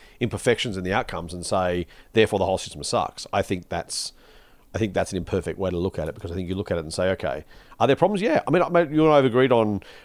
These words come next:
on different things about interest rates. I would have had apra use different buffers. I would have different impacts on house prices. I think the house price issue is far more a tax policy issue than it is a, uh, than it is a, a, a monetary policy question, quite honestly.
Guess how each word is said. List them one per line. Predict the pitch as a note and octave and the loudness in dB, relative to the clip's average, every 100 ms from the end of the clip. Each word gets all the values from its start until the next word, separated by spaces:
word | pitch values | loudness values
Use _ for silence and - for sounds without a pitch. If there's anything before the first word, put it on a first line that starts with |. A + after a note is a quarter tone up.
| - | -2
on | A2+ A2 | 0 2
different | A2 A2 | 2 0
things | G2+ | 2
about | G2+ | 0
interest | G2+ - | 0 -2
rates. | F#2+ G#2 | 0 2
I | |
would | G#2+ | 2
have | G2 G2 | 2 2
had | |
apra | F#2+ G2+ | 2 0
use | F#2+ F2+ | -2 -2
different | G#2+ G2 | -6 -6
buffers. | E2+ F#2 - F#2+ | -2 -4 -4 -4
I | F#2+ | -2
would | F2+ | -2
have | F#2+ F2+ | -4 -4
different | G2+ - G2 | -8 -8 -10
impacts | G2 F#2+ - | -10 -10 -10
on | |
house | E2+ F#2+ - | -4 -2 -2
prices. | - F#2 - F#2+ - - - | -2 -2 -2 -6 -8 -14 -6
I | - | -2
think | C3+ | 2
the | B2 | 4
house | C#3 | 4
price | A#2 G#2+ | 2 0
issue | F#2+ | -4
is | |
far | F2 G#2+ | -2 -2
more | G2+ | -2
a | |
tax | E2+ G2 - | -4 -6 -4
policy | A#2 F#2 F2+ | -4 -4 -6
issue | E2+ - | -8 -8
than | F2+ | -8
it | F2 | -6
is | E2+ | -4
a, | F2+ E2 - - - - | -4 -6 -8 -20 -20 -10
uh, | - G2+ - | 0 0 0
than | A2 G#2+ | 0 0
it | |
is | G2 | 2
a, | G#2 F#2+ F#2+ F#2+ - | 2 2 2 0 -2
a, | F2+ | -2
a | F2 E2 - - - - | 0 -2 -8 -20 -20 -8
monetary | G2 G#2+ C3 | 2 4 4
policy | C#3+ G#2+ F2 F#2 | 4 2 2 -6
question, | - D#2 F#2+ | -4 -4 -6
quite | E2 E2 | -4 -2
honestly. | C#2+ G#2 - - A#2 | -2 -8 -10 -12 -14